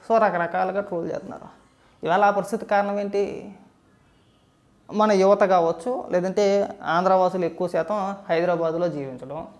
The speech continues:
కదా, అది వాళ్ళకి లోకువ. ఏం మనం ఎన్ని అన్నా కానీ వాళ్ళు ఇక్కడ పడి ఉంటారులే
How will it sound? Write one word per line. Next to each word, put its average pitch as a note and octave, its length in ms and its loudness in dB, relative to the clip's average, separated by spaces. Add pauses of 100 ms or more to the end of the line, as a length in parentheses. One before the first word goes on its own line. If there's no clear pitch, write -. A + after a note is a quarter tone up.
(580)
కదా, G3 180 0 (180)
అది F#3+ 140 2
వాళ్ళకి F#3+ 400 4
లోకువ. E3+ 440 -2 (160)
ఏం G3 180 2
మనం G3 120 2
ఎన్ని F#3+ 260 0
అన్నా G3+ 220 2
కానీ G3+ 240 -2 (400)
వాళ్ళు G3+ 160 4
ఇక్కడ G3+ 140 2
పడి F#3 180 2
ఉంటారులే F#3 500 0